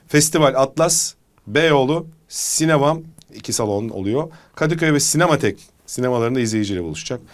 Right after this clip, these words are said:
İstanbul Film Festivali ile ilgili gelişmeleri Paribu ve İ K S V sosyal medya hesaplarından takip edebilir. Festival programının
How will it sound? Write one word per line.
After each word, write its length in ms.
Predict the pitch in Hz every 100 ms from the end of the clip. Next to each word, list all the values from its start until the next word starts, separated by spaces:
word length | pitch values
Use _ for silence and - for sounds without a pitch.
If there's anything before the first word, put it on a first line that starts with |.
| - -
İstanbul 340 | 143 - 165 143
Film 200 | - 151
Festivali 400 | 131 - 110 101
ile 40 |
ilgili 120 | 92 87
gelişmeleri 480 | 131 127 127 131 131
Paribu 380 | - 185 143 139 - _ _ _ -
ve 100 | 101 -
İ 160 | 156 165
K 160 | 143
S 200 | 123 113
V 100 | 101
sosyal 340 | - 127 - 107
medya 220 | 123 107
hesaplarından 520 | 98 95 - 85 80
takip 320 | 80 156 151
edebilir. 320 | 139 131 127 127
Festival 460 | 151 156 143 113 -
programının 500 | 139 127 107 104 131